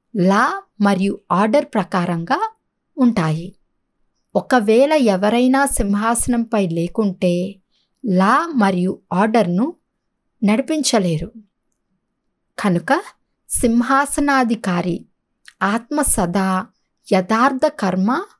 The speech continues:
మరియు యథార్థ కర్మ యొక్క ప్రత్యక్ష ఫలం తినేవారిగా ఉంటారు. వారికి సంతోషం కూడా లభిస్తుంది,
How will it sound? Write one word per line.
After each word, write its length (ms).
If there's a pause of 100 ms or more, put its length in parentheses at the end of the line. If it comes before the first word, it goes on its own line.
(340)
మరియు 440 (380)
యథార్థ 600
కర్మ 380
యొక్క 320
ప్రత్యక్ష 640
ఫలం 360
తినేవారిగా 920 (360)
ఉంటారు. 500 (1040)
వారికి 800 (200)
సంతోషం 800
కూడా 360
లభిస్తుంది, 840